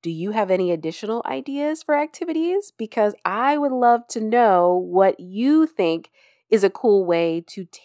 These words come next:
tangibly show and express your joy. Let your teacher know as well. Send me a D M on Instagram or an email with that idea, because honestly, I would like to add to this podcast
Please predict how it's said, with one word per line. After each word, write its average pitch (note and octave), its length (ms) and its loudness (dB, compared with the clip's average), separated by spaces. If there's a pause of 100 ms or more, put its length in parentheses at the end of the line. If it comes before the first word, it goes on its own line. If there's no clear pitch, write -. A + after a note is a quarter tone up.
tangibly G3 560 -2
show F3+ 580 0
and E3 140 0
express - 480 -4
your E3 120 -6
joy. C#3 380 -10 (460)
Let F3 160 4
your C#4+ 80 0
teacher B3+ 320 -4
know G3+ 180 2
as G#3+ 100 -2
well. D#3 440 -6
Send A#3 420 -2
me A3 300 -2
a E3+ 40 -4
D E3 220 -2
M D3 100 0
on D3 100 0
Instagram A#3+ 760 0
or D3+ 140 -2
an - 140 -6
email G#3 680 -2
with G#3+ 320 0
that F3+ 160 8
idea, G3 460 0
because F#3 360 -6
honestly, A3 460 -4
I B3 140 -6
would C#4 120 -6
like A#3+ 240 -4
to - 280 -14
add A3+ 320 -4
to G#3+ 80 -6
this G3 180 -6
podcast G3 560 -6